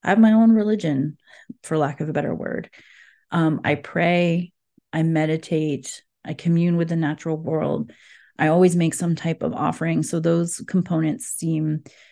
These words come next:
to be consistent as part of my practice.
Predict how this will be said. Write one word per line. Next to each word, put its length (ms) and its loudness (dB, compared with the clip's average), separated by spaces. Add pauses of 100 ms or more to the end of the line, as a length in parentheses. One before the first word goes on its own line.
(140)
to 100 -4
be 320 0
consistent 760 -2
as 140 -2
part 220 -2
of 80 0
my 120 0
practice. 680 -6